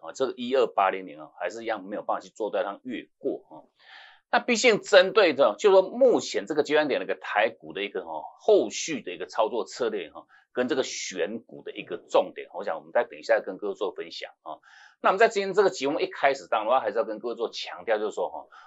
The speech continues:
哦，魏老师，我们就说针对近期哈，不管是说哈盘势的一个规划，或者是说哈针对盘中一些哦标股资讯的一个分享哈，我们全面性哈，以前在 Line at 哈已经全面性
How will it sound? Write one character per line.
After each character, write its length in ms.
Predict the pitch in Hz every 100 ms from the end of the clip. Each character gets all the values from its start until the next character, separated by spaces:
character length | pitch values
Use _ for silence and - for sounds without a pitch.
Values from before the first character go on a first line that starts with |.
| _
哦， 80 | -
魏 160 | 143 -
老 60 | 175
师， 40 |
我 120 | 170
们 80 | 113
就 80 | 160
说 200 | 151 -
针 180 | - 147
对 280 | 180 170 -
近 420 | - - 214 117
期 440 | 98 - - 71 -
哈， 160 | 78 -
不 100 | -
管 300 | 220 - 85
是 80 | 123
说 260 | 143 117 110
哈 220 | 95 82 -
盘 440 | - - 90 95
势 340 | - - 208 127
的 160 | -
一 80 | 104
个 180 | - - _ -
规 360 | 117 113 117
划， 340 | - 143 113 - _ _ -
或 320 | - 180 95
者 160 | 87
是 120 | - 123
说 240 | 120 113
哈 140 | 92 -
针 160 | 131
对 220 | 139 - -
盘 420 | - - 85 101
中 360 | - 107 98 98
一 60 | -
些 260 | 107 104 _ _
哦 160 | - - -
标 260 | 131 127
股 260 | 127 78 -
资 240 | - 113
讯 300 | 107 - 113
的 60 | 90
一 40 |
个 80 | 85
分 260 | - 98 92
享 200 | - -
哈， 140 | 76 - _ - -
我 80 |
们 160 | 98 113
全 320 | - - 117
面 140 | 151 160
性 240 | 175 120
哈， 160 | 98 82
以 100 | 90
前 240 | 82 90
在 160 | 143 139
Line 320 | 117 110 110
at 400 | 127 - - 78
哈 220 | 76 73
已 20 |
经 140 | 85 104
全 160 | 98
面 100 | 110
性 180 | 127 127